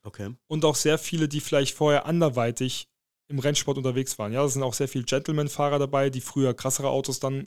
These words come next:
Speaker 2: gefahren sind,
Speaker 1: Mhm.
Speaker 2: ne, und jetzt einfach nur hobbymäßig noch ein bisschen drei achtzehn TI Cup fahren, aber auch teilweise ja sechzehn, siebzehnjährige, die frisch aus dem Kartsport kommen,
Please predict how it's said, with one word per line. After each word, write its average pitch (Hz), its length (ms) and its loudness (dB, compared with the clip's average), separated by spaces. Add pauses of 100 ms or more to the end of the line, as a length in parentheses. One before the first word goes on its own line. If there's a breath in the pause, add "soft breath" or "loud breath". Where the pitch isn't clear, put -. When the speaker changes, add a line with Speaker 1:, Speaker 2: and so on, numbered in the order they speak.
Speaker 2:
gefahren 139 400 -4
sind, 139 140 -2
Speaker 1:
Mhm. - 60 0
Speaker 2:
ne, 135 100 2
und 143 120 0
jetzt 131 160 -2
einfach 131 200 -4
nur 127 160 -2
hobbymäßig 143 460 2
noch 143 100 0
ein 135 40 -2
bisschen 135 200 -2
drei 131 140 -4
achtzehn 131 260 -4
TI 147 200 -4
Cup 135 200 -8
fahren, 139 240 -4 (340 loud breath)
aber 139 180 4
auch 135 100 4
teilweise 147 420 2
ja 135 100 2
sechzehn, 135 380 0
siebzehnjährige, 127 640 0
die 123 100 -4
frisch - 240 -4
aus 135 160 -4
dem 123 80 -6
Kartsport 143 420 -2
kommen, 135 220 -4